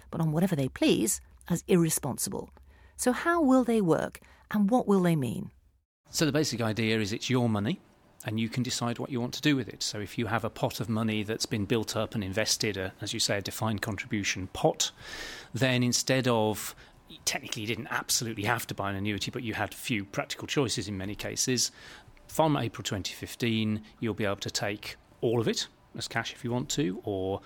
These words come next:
Speaker 2: buy an annuity with some of it and mix and match, or buy an annuity later in life, or, you know, you'll have a range of options. There's a tax implication of what you do, and we, we obviously need to think about that, but in principle, it's your choice, it's your money.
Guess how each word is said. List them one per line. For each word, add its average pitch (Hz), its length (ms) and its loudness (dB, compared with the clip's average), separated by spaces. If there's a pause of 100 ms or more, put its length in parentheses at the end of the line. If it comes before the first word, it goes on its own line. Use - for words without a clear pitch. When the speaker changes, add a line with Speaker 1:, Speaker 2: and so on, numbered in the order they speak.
(120)
Speaker 2:
buy 104 120 -4
an 110 80 -4
annuity 117 600 2
with 107 220 -6
some 123 260 2
of 131 100 -2
it 147 320 2
and 98 240 -2
mix - 240 0
and 117 140 -2
match, 131 380 2
or 95 180 -4 (480)
buy 107 140 0
an 113 60 0
annuity 117 320 0
later 123 360 2
in 117 80 2
life, 127 420 2
or, 147 80 -2
you 143 60 0
know, 117 80 0 (160)
you'll 147 120 4
have 170 120 2
a 170 60 2
range 165 280 4
of 139 80 2
options. - 720 0 (420)
There's 113 160 -2
a 107 60 0
tax - 320 0
implication 110 460 -2
of 95 80 -6
what 104 100 -2
you 104 100 -6
do, 107 220 2
and 123 80 0
we, 104 140 -2
we 113 120 -2
obviously 110 240 -4
need 104 100 -2
to - 60 -12
think 156 160 2
about - 260 -6
that, 104 180 -2
but 143 160 0
in 208 120 4
principle, - 600 -2
it's 110 200 -8
your 127 200 2
choice, 104 420 -2
it's - 220 -6
your 110 120 -4
money. 95 300 -6